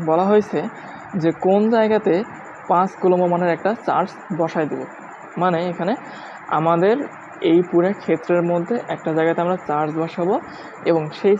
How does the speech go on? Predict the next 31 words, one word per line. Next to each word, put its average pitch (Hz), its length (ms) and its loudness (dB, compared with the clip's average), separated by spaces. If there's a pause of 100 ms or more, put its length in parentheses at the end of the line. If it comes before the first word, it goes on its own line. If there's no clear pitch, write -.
চার্জটা 170 360 -2
কোথায় 220 420 0
বসালে 185 520 2 (440)
দুইজনের 180 580 4 (160)
আকর্ষণ 170 600 -2
বল 214 180 2 (640)
একদম 160 600 0
একটা 180 220 0
নির্দিষ্ট 175 720 2
রেটে 190 280 2 (120)
থাকবে। 147 240 -4
অর্থাৎ, 170 300 -2
আহ, - 840 0
আমরা 190 140 2
যদি 214 140 4
খেয়াল 190 220 2
করে 165 160 2
দেখি, 151 220 4
আহ, - 600 -2
দুই 185 320 4
পাশ 220 240 2
থেকে 226 220 4
যদি 196 180 4
সমান 175 420 0
পরিমাণে 180 400 2
বল 156 340 2
কাজ 156 320 -4
করে 160 280 0
তাহলে 160 420 0
মাঝের 160 480 0
বিন্দুর, 196 320 0